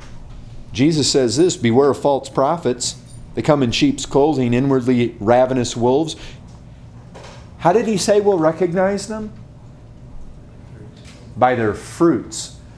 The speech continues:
I'll tell you this, where you find unholy living,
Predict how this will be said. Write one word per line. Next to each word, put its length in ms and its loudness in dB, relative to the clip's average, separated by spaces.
I'll 80 2
tell 140 2
you 120 4
this, 520 0
where 140 4
you 240 0
find 600 0
unholy 680 2
living, 560 2